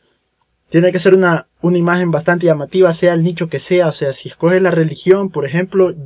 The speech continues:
yo pondría algo así como una oración o este tipo de cuestiones. Luego solamente tienes que copiarlo, irte al grupo que has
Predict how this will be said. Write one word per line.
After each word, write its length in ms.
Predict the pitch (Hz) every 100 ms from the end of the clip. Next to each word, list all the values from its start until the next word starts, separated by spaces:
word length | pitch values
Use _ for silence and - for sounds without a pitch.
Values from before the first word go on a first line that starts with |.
| 127 135
yo 180 | 160
pondría 720 | 165 156 156 170 175 156 139 139
algo 200 | 160 160
así 200 | 170 170
como 200 | 151 156
una 160 | 165
oración 480 | 151 135 - 185 165
o 40 |
este 160 | 156 156
tipo 260 | 170 165 147
de 100 | 135
cuestiones. 540 | 135 - 175 156 156 _ _ _ _ _ _ _ _ _ _
Luego 180 | 151 165
solamente 440 | 180 175 180 170
tienes 280 | 160 170 175
que 140 | 165 156
copiarlo, 640 | 127 185 190 175 170 170 -
irte 340 | 151 165 165 160
al 120 | 156
grupo 360 | 175 185 143
que 120 | - 143
has 420 | 156 - -